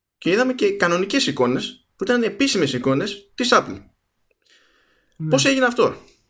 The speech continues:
Speaker 1: Κανένας δεν έκλεψε κανέναν, δε-, ούτε κομπίνα, ούτε μυστικότητα, ούτε τίποτα.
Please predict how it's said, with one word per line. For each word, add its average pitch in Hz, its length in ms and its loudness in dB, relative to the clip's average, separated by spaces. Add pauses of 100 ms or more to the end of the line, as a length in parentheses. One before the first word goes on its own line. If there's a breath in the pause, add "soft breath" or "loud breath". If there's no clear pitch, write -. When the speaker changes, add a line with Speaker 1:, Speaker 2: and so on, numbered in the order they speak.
(220)
Speaker 1:
Κανένας 226 760 0 (160)
δεν 170 200 0
έκλεψε 175 320 -2
κανέναν, 196 500 0 (640)
δε-, 143 220 -4 (100)
ούτε 165 180 2
κομπίνα, 233 760 0 (560)
ούτε 123 540 2
μυστικότητα, 196 600 0
ούτε 214 140 2
τίποτα. 92 440 -2